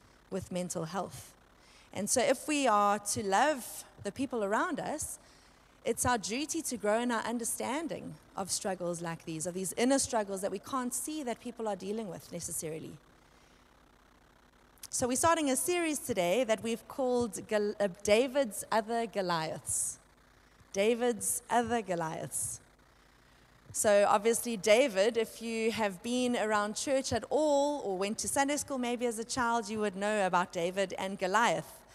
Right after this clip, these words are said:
David, that guy, the little guy who slayed that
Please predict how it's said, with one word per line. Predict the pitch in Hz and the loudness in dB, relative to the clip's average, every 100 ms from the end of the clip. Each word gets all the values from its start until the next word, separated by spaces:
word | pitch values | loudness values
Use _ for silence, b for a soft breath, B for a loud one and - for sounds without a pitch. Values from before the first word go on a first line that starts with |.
| B B B | B B B
David, | 202 254 247 160 147 - | 4 4 4 0 -2 -2
that | 185 165 | -4 -2
guy, | - 208 208 170 180 202 | 0 0 2 0 0 0
the | 190 | 2
little | 240 302 | 2 0
guy | 247 247 214 180 202 294 - B B - | 0 2 2 4 2 0 -4 B B -8
who | 226 | -4
slayed | 202 - 233 240 240 185 | -2 0 2 2 2 0
that | 202 214 - - | 0 0 -4 -12